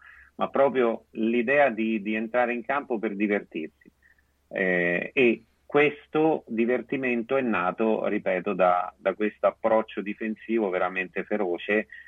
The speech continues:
e lì si sono veramente tanto divertite. Poi si sono divertite a passarsi la palla, si sono divertite a far canestro. Ricordo che, ricordiamoci anche che abbiamo segnato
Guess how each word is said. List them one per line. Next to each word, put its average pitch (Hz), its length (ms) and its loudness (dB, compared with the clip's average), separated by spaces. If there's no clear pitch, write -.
e 127 120 2
lì 104 220 6
si 110 160 0
sono 95 200 -4
veramente 92 500 0
tanto 98 360 0
divertite. 90 680 -2
Poi 113 200 4
si - 120 -4
sono 90 160 -8
divertite 92 360 -2
a 90 60 2
passarsi - 540 0
la 120 100 4
palla, 123 480 0
si 98 100 -12
sono 90 160 -12
divertite 90 600 -6
a - 80 -8
far 95 240 0
canestro. 120 640 -2
Ricordo 107 500 2
che, 98 280 -4
ricordiamoci 120 760 0
anche 110 300 -6
che 104 100 -4
abbiamo 110 300 -4
segnato 113 440 -2